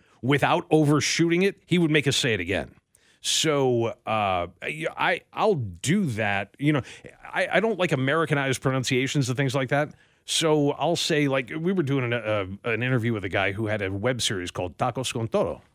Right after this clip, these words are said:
which means tacos with everything. But it kind of also means with everyone. And it was him interviewing other people.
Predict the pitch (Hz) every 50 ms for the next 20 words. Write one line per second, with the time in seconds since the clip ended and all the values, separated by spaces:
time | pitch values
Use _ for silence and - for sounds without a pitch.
0 | _ _ - 117 120 - - 117 110 113 101 - - 98 95 - 107 107 107 90
1 | 110 113 113 - - - 151 139 131 117 107 - 92 85 98 107 - 165 170 185
2 | 170 - - 190 190 175 156 165 170 - 180 156 147 143 135 113 127 120 131 127
3 | 120 127 117 107 101 95 98 98 110 117 120 123 117 _ _ _ _ - - -
4 | - - - 160 151 143 147 143 131 - - 151 156 147 139 135 139 139 143 143
5 | 131 117 127 127 117 113 110 101 98 95 - 190 190 - 90 85 - -